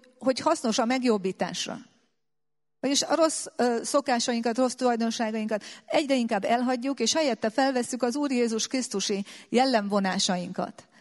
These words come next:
És az Úr Jézus Krisztusi, ö, gondolkodásmódunkat, és az Úr Jézus Krisztusi dicsőségünket öltjük fel magunkra, és azt meglátja a világ rajtunk, mert egyszerűen tagadhatatlan, hogy mások vagyunk, mint egy évvel ezelőtt. Ezt az ige végzi bennünk. A megjobbításra,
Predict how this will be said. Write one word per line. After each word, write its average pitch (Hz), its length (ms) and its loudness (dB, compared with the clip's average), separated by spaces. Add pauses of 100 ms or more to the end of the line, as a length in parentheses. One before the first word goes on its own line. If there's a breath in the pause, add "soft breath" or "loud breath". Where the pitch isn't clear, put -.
(220 soft breath)
És - 80 -12
az 196 100 -2
Úr 254 160 2
Jézus 240 320 2
Krisztusi, 226 560 0
ö, 214 240 -2
gondolkodásmódunkat, 196 1400 0 (160 loud breath)
és - 60 -16
az 208 100 0
Úr 269 160 2
Jézus 240 320 0
Krisztusi 240 380 -2
dicsőségünket 190 1000 -2
öltjük 202 300 0
fel 240 200 -2
magunkra, 190 500 -4 (220 loud breath)
és - 140 0
azt 277 120 -4
meglátja 262 500 0
a 196 40 2
világ 185 300 -2
rajtunk, 185 480 -6
mert 214 220 -6
egyszerűen 254 420 -2
tagadhatatlan, 240 920 2 (320 loud breath)
hogy 214 300 -4
mások 233 340 -2
vagyunk, 180 220 -4
mint 175 180 -6
egy 175 120 -4
évvel 175 260 -4
ezelőtt. - 500 -12 (320)
Ezt 208 180 -4
az 220 80 2
ige 233 220 0
végzi 175 320 -4
bennünk. - 400 -10 (400 loud breath)
A - 120 -4
megjobbításra, 202 800 0